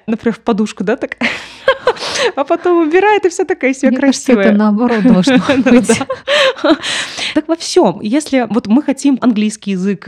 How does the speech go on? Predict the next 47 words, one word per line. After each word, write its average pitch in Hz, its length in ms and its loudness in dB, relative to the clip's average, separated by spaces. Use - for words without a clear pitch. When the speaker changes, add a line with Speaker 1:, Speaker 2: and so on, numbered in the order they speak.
Speaker 1:
выучить, 196 480 -2
мы 214 140 4
же 240 80 0
Speaker 2:
Мгм. 208 60 -4
Speaker 1:
должны 220 380 2
его 208 480 0
учить 190 440 -6
и 180 100 -8
должны 165 300 -6
его 262 180 0
поддерживать, 165 640 -2
им 240 80 2
заниматься. 214 500 0
Мы 233 100 2
хотим 277 320 2
машину 226 380 4
хорошо 175 400 -2
водить, 160 320 -4
ну, 180 100 0
тоже 330 220 0
надо 240 220 2
вот 165 120 -2
брать 196 320 -4
и 175 40 -10
там 147 220 -8
водить, 165 540 -4
не 185 140 -2
знаю, 196 160 0
мы 208 80 0
хотим 294 240 0
быть 247 160 -4
родителем 208 500 0
хорошим, 160 520 -4
ну, 247 140 2
вот 330 180 -2
тоже 370 220 2
надо 233 260 0
как-то 240 300 -4
вот 180 280 -8
к - 40 -18
этому 190 300 -2
делу 190 220 0
относиться 165 540 -6
и 175 400 -2
анализировать 185 640 0
свои 160 160 -8
поступки. - 500 -6